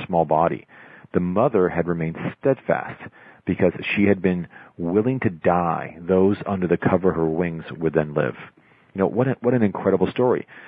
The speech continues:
And so I come back to the Miami Heat and Juwan Howard, and of course there was no forest fire, but my gosh, you know, nineteen seasons later, you gotta ask yourself, boy, what does it take to be steadfast? Well, you see, my friends, to be steadfast is, is the,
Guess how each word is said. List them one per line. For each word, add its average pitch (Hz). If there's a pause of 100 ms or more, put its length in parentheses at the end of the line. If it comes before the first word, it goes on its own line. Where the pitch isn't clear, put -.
(180)
And 117
so 120
I 117
come 131
back 117
to 110
the 98
Miami 92
Heat 95
and 87
Juwan 85
Howard, 95
and 80
of -
course 85
there 87
was 82
no 85
forest 110
fire, 80
but 78
my 92
gosh, 90
you 85
know, 82
nineteen 90
seasons 80
later, 104
you 82
gotta 87
ask 107
yourself, 90 (100)
boy, 113
what 90
does 123
it 123
take 90
to 90
be 104
steadfast? - (640)
Well, 123
you 113
see, 135
my 123
friends, 107
to 107
be 104
steadfast 98
is, 95 (340)
is 95
the, 92